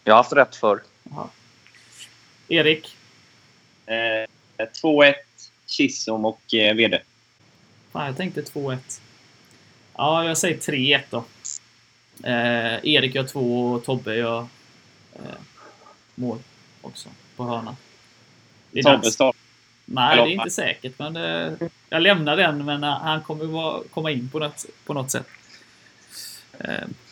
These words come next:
Speaker 2: i så fall om han inte startar. Så, eh, Erik två, Tobbe ett, tre ett. Eh, så får det bli.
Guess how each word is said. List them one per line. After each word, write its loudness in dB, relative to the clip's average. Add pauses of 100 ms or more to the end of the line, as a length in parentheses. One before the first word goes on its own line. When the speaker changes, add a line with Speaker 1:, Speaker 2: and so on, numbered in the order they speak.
Speaker 2:
i -8
så -4
fall -4
om -4
han -2
inte -6
startar. -8
Så, 0
eh, 0
Erik 2
två, 0
Tobbe -2
ett, -8
tre 2
ett. -2 (320)
Eh, -6 (1500)
så -6
får -6
det 0
bli. -2